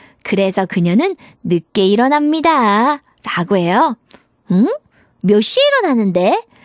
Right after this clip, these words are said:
자, 묻습니다. 몇 시에? 아, 이거 우리 배웠죠? What time? 이라고 시작하면 되죠. What time does she get up?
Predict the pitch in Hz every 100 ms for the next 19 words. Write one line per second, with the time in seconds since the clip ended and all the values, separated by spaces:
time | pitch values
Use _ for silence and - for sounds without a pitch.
0 | - - 208 170 190 - 392 269 - -
1 | - - _ _ 196 208 254 - - 381
2 | 403 415 - 208 202 196 196 185 185 196
3 | 180 175 - 359 370 - _ _ _ -
4 | 170 185 - - 262 262 370 330 185 165
5 | - _ - 170 175 277 330 - 320 262
6 | 190 170 285 339 - - - _ - 190
7 | - - 226 247 359 403 - 214 180 180
8 | - 240 214 240 277 381 - -